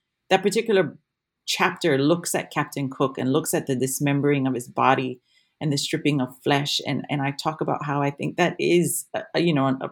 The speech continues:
pretty good metaphor for what we need to do with settler colonialism itself. It's strip it down to the bones,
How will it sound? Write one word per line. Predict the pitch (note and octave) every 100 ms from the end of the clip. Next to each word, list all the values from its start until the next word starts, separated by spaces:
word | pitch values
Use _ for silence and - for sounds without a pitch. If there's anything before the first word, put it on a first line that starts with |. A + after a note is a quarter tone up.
| -
pretty | - D#3+
good | D3+ F3+
metaphor | G3+ G#3+ C4+ - B2+ A#2
for | D3
what | D3+ -
we | F3+
need | F3 F3
to | F3
do | E3+
with | E3 D#3+
settler | - - D3
colonialism | - D3+ D3 C#3+ C3 B2+ - -
itself. | - - G#3 F3
It's | - - -
strip | - - G3+
it | F#3
down | E3+ F3
to | E3+
the | C#3
bones, | - C3+ G3+ F3+ - -